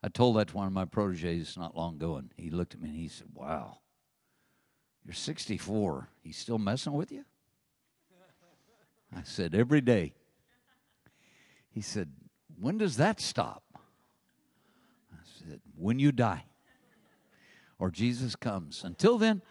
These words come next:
he's gonna be conforming you to the image of the Son of God and moving you to next and moving you to next."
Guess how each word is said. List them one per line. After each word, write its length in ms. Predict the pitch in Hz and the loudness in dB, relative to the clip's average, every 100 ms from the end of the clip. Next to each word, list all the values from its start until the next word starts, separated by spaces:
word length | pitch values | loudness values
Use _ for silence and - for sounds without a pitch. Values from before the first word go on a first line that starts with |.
| - - _ _ | -20 -20 _ _
he's 240 | - 135 117 | 2 2 4
gonna 260 | 147 131 | 4 6
be 220 | 117 123 113 | 6 6 4
conforming 1120 | - 123 107 - - - 160 170 170 175 170 | 0 2 2 -2 -8 2 6 8 6 2 4
you 460 | 170 170 170 156 - _ _ _ _ - | 6 8 6 2 -6 _ _ _ _ -6
to 160 | - 101 | 2 2
the 140 | 90 101 | 2 4
image 760 | 127 147 156 151 123 110 - - _ _ _ - | 6 8 8 6 2 -4 -6 -10 _ _ _ -8
of 120 | 90 | -6
the 100 | 78 | -4
Son 680 | - - 131 127 131 123 113 _ _ _ - | -2 -2 0 0 0 -4 -6 _ _ _ -8
of 320 | 104 95 90 | -6 -6 -10
God 460 | 85 - - - - - - _ _ _ _ _ _ _ _ _ - | -12 -12 -12 -14 -16 -20 -20 _ _ _ _ _ _ _ _ _ -8
and 180 | 90 85 | -4 2
moving 360 | 101 110 120 | 4 4 4
you 120 | 120 | 4
to 120 | 120 113 | 4 2
next 680 | 92 85 - - - - - - | 0 -6 -10 -12 -12 -14 -20 -18
and 120 | 71 | -6
moving 340 | 85 92 98 | -4 -2 -2
you 140 | 98 95 | -2 -4
to 100 | 90 | -6
next." 560 | 78 64 - - - | -8 -14 -18 -20 -20